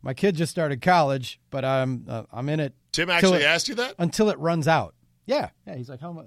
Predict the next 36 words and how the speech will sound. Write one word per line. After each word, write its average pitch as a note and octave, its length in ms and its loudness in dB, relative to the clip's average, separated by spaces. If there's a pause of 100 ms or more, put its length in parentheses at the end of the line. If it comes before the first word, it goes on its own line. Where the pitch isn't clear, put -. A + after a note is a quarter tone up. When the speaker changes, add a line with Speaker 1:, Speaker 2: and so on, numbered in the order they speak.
Speaker 1:
what's D3+ 180 -14
your," D#3 80 -14 (100)
uh, C3 120 -8
but B2+ 160 -8
he's C#3 160 -4
asking C#3+ 240 -2
me, C3+ 60 -4
like, B2+ 120 -4
a A#2+ 60 -8
life B2+ 320 -8
plan F#2+ 260 -8
or F2 60 -10
something. F#2+ 240 -16
It's F2+ 100 -16
like, A2 100 -14
"Until C#3 200 -4
it - 20 -2
Speaker 2:
Interesting. G#3+ 300 4
Speaker 1:
runs F#3 200 2
out, F3+ 200 4
till D3+ 100 -2
they D3+ 80 2
take C#3+ 200 -4
the C#3+ 80 -6
jersey C#3+ 360 -2
off B2+ 140 -2
and B2 80 -8
tell C#3+ 100 -2
me C3+ 100 -4
I C3 80 -2
can't C#3+ 260 -6
do E3 160 -4
it - 20 -6
anymore." F#2 200 -12
Speaker 2:
You D#3+ 60 -6
know, G#3 240 -4